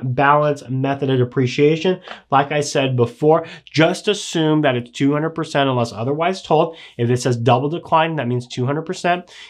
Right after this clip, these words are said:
It would need to state that it was a hundred and fifty percent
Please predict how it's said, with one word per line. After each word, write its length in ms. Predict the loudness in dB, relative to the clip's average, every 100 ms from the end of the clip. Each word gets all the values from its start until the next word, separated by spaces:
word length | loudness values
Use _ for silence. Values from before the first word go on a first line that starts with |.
| -8
It 100 | -4
would 120 | 0
need 260 | 2 0 -2
to 60 |
state 420 | -8 -4 -2 -2 0
that 100 | 0
it 40 |
was 140 | 0 0
a 100 | -4
hundred 420 | -4 -2 0 -2
and 140 | -4
fifty 320 | 0 -2 -2
percent 440 | -8 -6 -2 -4